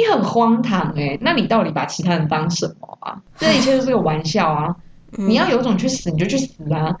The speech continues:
Speaker 1: 啊，想去死的人才不会在这边讲嘞。我跟你讲，真的想死的，他连讲都不跟你讲，他遗书都写好了，好不好？
Speaker 2: 我想要分享一件事情，我觉得跟你讲的这件事情有所关联，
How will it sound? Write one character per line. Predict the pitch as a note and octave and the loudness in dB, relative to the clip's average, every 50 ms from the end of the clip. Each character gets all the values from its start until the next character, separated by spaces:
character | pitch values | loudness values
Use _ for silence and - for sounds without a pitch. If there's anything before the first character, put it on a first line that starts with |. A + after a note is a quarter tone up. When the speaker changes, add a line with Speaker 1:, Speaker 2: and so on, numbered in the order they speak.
| - - - | -8 -8 -2
Speaker 1:
啊， | - G#3 G#3 | 0 0 0
想 | G#3 - F#3 F3 | 0 0 -2 -2
去 | F3 - | 0 0
死 | F3 - - - E3 | -2 -2 -4 -4 -2
的 | E3 | -2
人 | E3 E3+ | 0 0
才 | F3+ F#3+ | 0 0
不 | F3 - A#3 | 0 0 0
会 | C4 | -2
在 | B3+ B3+ | 0 0
这 | C4 C4+ | 0 0
边 | C4+ C4+ C4+ C4+ | 2 2 0 0
讲 | C4 - - F3 D3+ - - | -2 -2 -2 -2 -2 -4 -6
嘞。 | - - - - | -10 -8 -6 -6
我 | E3+ | -4
跟 | E3 G#3 A3+ B3 | -2 0 0 0
你 | B3+ | 0
讲， | B3+ - G#3 F3 E3+ - | -2 -2 -2 -2 -2 -2
真 | - A#3 A#3+ | -2 -2 0
的 | C4 B3 | 0 0
想 | - - E3+ E3 F#3+ | 0 0 0 0 0
死 | G3+ - - - D#3 | -2 -2 -4 -6 -4
的， | - D#3+ D3+ - | -4 -4 -6 -4
他 | - F3 G#3 | -4 -2 0
连 | G#3+ G3 E3+ E3+ - | 0 0 0 0 -2
讲 | - E3 - | -2 -4 -2
都 | - F3 | -2 -2
不 | F3 F3+ | -2 -2
跟 | F#3+ - E3 | -2 -4 -4
你 | E3 D#3+ - - | -6 -6 -10 -8
讲， | - D#3+ - | -8 -8 -6
他 | - A3 A#3+ | -2 -2 -2
遗 | G#3+ F3 F3 | 0 0 -2
书 | F3 - F#3+ F#3 | -2 -2 -2 -2
都 | F#3 F3+ | 0 0
写 | F3+ - - - G#3+ A3+ D#3+ | -2 -2 -4 -4 -4 -4 -2
好 | D#3 D#3+ | -2 -4
了， | - - | -4 -6
好 | - - - - - | -10 -12 -12 -10 -8
不 | F2 | -8
好？ | - - - - | -8 -8 -6 -2
Speaker 2:
我 | A#3+ C4+ C#4 | -2 0 0
想 | - D#4 | 2 2
要 | A#3+ G#3+ G#3+ | 2 2 2
分 | A3+ A#3 B3+ B3+ | 2 2 0 0
享 | B3 - - | 0 0 -2
一 | - | -4
件 | - F#3+ F3+ F#3 | -4 -4 -4 -4
事 | F#3+ - F#3 | -4 -6 -6
情， | F#3 - - - | -8 -8 -8 -6
我 | - F#3+ | -6 -4
觉 | F#3 F#3+ F#3+ | -2 -2 -2
得 | F#3+ | -2
跟 | F#3+ G3+ G3+ | -2 -2 0
你 | G3+ G3 | 0 0
讲 | F#3+ - E3 D3 - | -2 -2 -4 -4 -4
的 | - - F3 | -4 -4 -4
这 | - F3+ | -2 -2
件 | F3+ E3+ E3+ F3 | -2 -2 -4 -4
事 | - - E3+ | -6 -6 -6
情 | E3 - - | -6 -6 -6
有 | - F3 F3+ | -4 -6 -6
所 | - - - - | -6 -6 -8 -6
关 | - - E3+ F3 | -4 -4 -4 -4
联， | F3+ F#3 - | -4 -8 -8